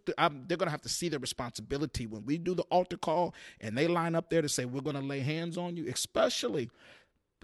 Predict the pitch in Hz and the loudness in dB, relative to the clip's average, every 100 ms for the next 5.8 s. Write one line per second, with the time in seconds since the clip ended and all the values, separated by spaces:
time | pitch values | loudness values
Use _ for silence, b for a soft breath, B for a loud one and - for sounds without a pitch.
0 | - - 170 156 143 139 135 - 170 156 | 0 2 4 2 2 2 2 4 4 4
1 | 131 127 - 131 113 - b b b 139 | -2 -2 0 0 0 -8 b b b -2
2 | - 135 107 - 143 147 127 117 127 117 | 0 -2 -2 0 2 2 -2 -4 -4 -2
3 | 110 120 113 - 139 104 110 135 117 117 | -2 -2 -2 -2 -4 -4 -2 -2 -2 -4
4 | 117 104 120 139 120 - 113 104 95 - | -4 -4 -4 -2 -4 -6 -6 -6 -10 -16
5 | _ _ _ _ 117 101 113 | _ _ _ _ -6 -4 -4